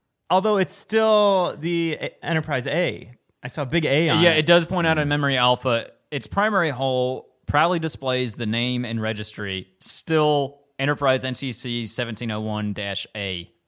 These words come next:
Speaker 2: And it seems clear that the mission of the Enterprise and its crew will continue. So, like, they didn't even change, like, the name of it.
Speaker 1: Yeah.
Speaker 2: It's not a refit, it's a total rebuild because
Speaker 1: Yeah.
Speaker 2: the other one is crashed on that
Speaker 1: Yeah.
Speaker 2: planet.
Speaker 1: <sighs>
Speaker 2: Yeah.
Speaker 1: Well, also something, um,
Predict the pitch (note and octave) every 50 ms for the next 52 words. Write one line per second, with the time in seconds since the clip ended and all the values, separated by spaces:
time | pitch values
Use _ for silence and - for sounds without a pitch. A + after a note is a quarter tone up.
0 | _ _ _ _ _ _ _ _ - - A#2 A#2 A#2+ - - C#3 C3+ C3+ C3 -
1 | - C3 B2+ B2 A#2 G2+ A2 F2 G#2 A2 A2 G#2+ - A2+ G#2+ G#2 G2 G2 G#2 A2
2 | G2 - G#2+ G2+ G#2 G2+ F2+ F#2+ F#2 - - - B2 A2 G#2 G2+ F#2 - G2 F#2+
3 | - A2 G2+ F#2 F2 - B2 A#2+ A2 B2+ B2+ C#3+ D#3 D#3+ D#3 C#3+ C#3+ A#2 - -
4 | C3 C3 B2+ B2+ B2+ A2 F#2 - A#2 G#2+ - A#2+ G#2+ G#2+ G#2+ A2 G#2+ G2+ F#2 F#2
5 | F2+ - - - - B2 B2+ B2+ B2+ B2+ A#2+ D3 D#3 F3 F3 D#3+ C#3+ D#3+ F#3 F3
6 | - C#3+ A2+ A2 - A2 - C3+ C3+ C3+ B2 G#2+ A2+ C3 C3 A#2 G#2+ B2+ B2+ A#2+
7 | A#2 G2 G2+ A#2+ A2 C#3+ C3+ A#2+ B2 C3 A#2+ A#2 A2+ A2+ G#2+ F#2 - - _ -
8 | - B2+ A2+ A#2 - A#2+ G#2 F#2+ G2+ A2+ A#2 A2+ A2 G2 F#2 F2+ - _ _ _
9 | _ _ _ _ _ _ _ _ _ _ _ _ _ _ _ _ _ _ _ _
10 | _ _ _ _ - E3+ E3 G#2+ G#2+ G2+ - - - - - - - D#3+ F3 G3
11 | G3 F#3+ F3+ - - - - _ - F#3 A3 E3+ - F#3+ E3 - G3 F#3+ E3+ F3+
12 | F3+ E3+ E3 D#3+ D#3 - C#3+ C#3+ C#3 C#3 C#3 C3+ C3+ C3+ C3 C3 B2+ B2+